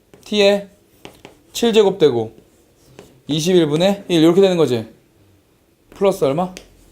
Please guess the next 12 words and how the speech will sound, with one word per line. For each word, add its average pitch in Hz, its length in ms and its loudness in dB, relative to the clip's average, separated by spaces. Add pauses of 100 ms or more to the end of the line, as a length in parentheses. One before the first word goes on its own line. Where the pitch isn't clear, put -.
(140)
c - 200 -8
이렇게 135 240 0
된다. 107 260 -4 (460)
그리고 175 240 2
나서 160 300 0
t 226 160 -8
자리에 185 340 2
다시 143 220 -2
누구를 151 280 -2
넣어주면? 123 380 -2 (1000)
삼 185 240 -2
엑스 131 380 -4